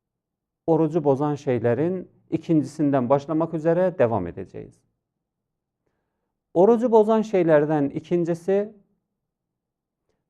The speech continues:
boğaza yoğun bir şekilde toz toprak kaçmasıdır. Eğer oruç olan bir kimse boğazına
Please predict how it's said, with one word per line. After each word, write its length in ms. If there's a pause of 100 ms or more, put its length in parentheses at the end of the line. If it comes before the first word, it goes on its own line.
boğaza 1040 (240)
yoğun 420
bir 100
şekilde 800 (380)
toz 340
toprak 460
kaçmasıdır. 800 (2750)
Eğer 380 (260)
oruç 340
olan 420
bir 200
kimse 560 (1700)
boğazına 960